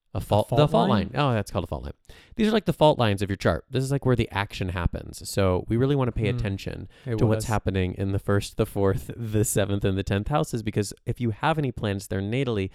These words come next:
Speaker 1: they are very apparent. They are, they are big players in your life. But the seventh house is unusual in the sense that it begins our journey up into the upper hemisphere of the chart.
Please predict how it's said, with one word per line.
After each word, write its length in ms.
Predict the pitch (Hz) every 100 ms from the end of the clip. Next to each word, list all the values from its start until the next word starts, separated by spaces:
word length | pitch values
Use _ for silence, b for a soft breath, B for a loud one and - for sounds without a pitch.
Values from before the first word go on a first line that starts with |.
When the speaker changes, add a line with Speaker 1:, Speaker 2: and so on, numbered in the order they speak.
| B B -
Speaker 1:
they 100 | 143
are 80 | 143
very 200 | 123 120
apparent. 600 | - - - 90 - - 101
They 160 | 104 107
are, 380 | 95 85 82 - b b b _
they 180 | 120 113
are 120 | 104
big 360 | 85 87 120 120
players 540 | - - 101 90 85 -
in 220 | 104 90
your 100 | 87
life. 240 | 85 78 -
But 140 | -
the 60 | -
seventh 340 | - - 262
house 260 | 262 175 - -
is 140 | 110
unusual 760 | - 101 98 123 98 78 82 165 _ _ B B B B B
in 120 | 123
the 80 | 135
sense 320 | 135 110 107
that 100 | -
it 120 | 107 -
begins 480 | 110 98 117 135 127 -
our 240 | 95 90
journey 680 | 90 98 113 135 120 87 90 -
up 200 | 110 - -
into 560 | 113 123 127 113 98 95
the 180 | 101 -
upper 300 | 110 - 107
hemisphere 580 | 98 87 87 - 92 92 -
of 260 | 82 78
the 80 | 82
chart. 420 | - 127 87 -